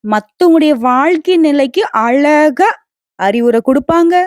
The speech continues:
அவங்களுடைய வாழ்க்கை நிலையை இப்படி மாத்துங்க, அப்படி மாத்துங்க, இதை பண்ணுங்க, அதை பண்ணுங்கன்னு திட்டம் போட்டு கொடுப்பாங்க. ஆனா இதை இவங்க இம்ப்ளிமெண்ட் பண்றதுல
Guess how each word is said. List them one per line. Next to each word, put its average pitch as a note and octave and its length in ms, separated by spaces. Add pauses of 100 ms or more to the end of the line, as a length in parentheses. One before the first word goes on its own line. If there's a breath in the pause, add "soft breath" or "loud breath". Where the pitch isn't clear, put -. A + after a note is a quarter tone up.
(480)
அவங்களுடைய G#3+ 260
வாழ்க்கை A3 360
நிலையை A#3 260
இப்படி A#3+ 200
மாத்துங்க, B3 400
அப்படி B3 260
மாத்துங்க, B3 360
இதை A3 180
பண்ணுங்க, B3 360
அதை A#3 220
பண்ணுங்கன்னு B3 380
திட்டம் C4 300
போட்டு C#4 220
கொடுப்பாங்க. D4 480 (360 loud breath)
ஆனா D4 220 (160)
இதை C#4+ 280
இவங்க F4+ 200
இம்ப்ளிமெண்ட் C#4 440
பண்றதுல G3+ 400